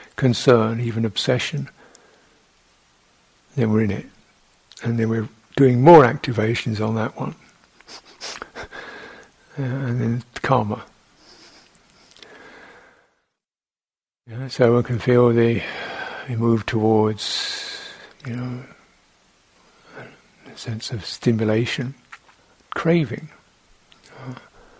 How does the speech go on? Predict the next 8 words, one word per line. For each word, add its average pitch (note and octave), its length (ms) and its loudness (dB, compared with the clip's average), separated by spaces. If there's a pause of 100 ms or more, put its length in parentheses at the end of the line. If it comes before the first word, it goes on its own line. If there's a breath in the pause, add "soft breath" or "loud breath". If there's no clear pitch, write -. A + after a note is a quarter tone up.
(800 loud breath)
restlessness, - 1000 -4 (1120 loud breath)
uh, B2+ 260 -8 (1400 loud breath)
negativity. C3+ 800 -2 (1600)
These, B2+ 460 -6 (720)
these C#3 120 -10
activate. D#3 720 -2 (2750 loud breath)
And B2 100 0
then, A#2 400 0